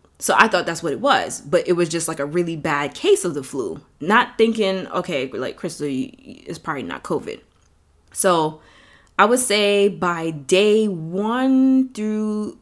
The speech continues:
through three was actually the worst. Like, it really felt like I got hit by a bus or someone just kept beating me over and over with a bat. I was extremely achy, especially on my back.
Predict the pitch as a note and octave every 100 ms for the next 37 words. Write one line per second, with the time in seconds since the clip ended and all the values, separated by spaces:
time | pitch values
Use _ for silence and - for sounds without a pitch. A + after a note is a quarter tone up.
0 | - - F#3+ F3+ F#3 - G#3 B3+ D#4+ E4+
1 | _ _ - E3+ - E3 - F3 D#3 D3+
2 | C#3+ D3 D#2+ - - - D#3 C3+ - -
3 | _ - C#3+ - D#3+ F#3+ G#3+ G#3+ G#3 G3
4 | G3 - D3+ - F3 E3+ D#3 - G3 E3+
5 | - D3+ C3+ C3 - - C3+ - - -
6 | - D#3+ D#3+ D3 F#3 F3 E3+ E3 D#3 F#3+
7 | - C3+ E3+ - F#3 E3 - F3+ F3 D#3+
8 | D#3 D#3+ D3+ D#3+ C3+ C3+ D#3 - - -
9 | _ _ - - _ _ E3 F3+ F3 D3+
10 | - F#3+ A3 B3+ C4 C4 E3+ F3+ F3 F3+
11 | F3 A#3 A#3 _ _ _ _ _ _ E3+
12 | E3+ F#3 F#3+ - G#3 G#3 - F3+ F3+ F3+
13 | F3+ F3+ F3 F3+ E3 D#3+ D3+ D3 G3 -
14 | -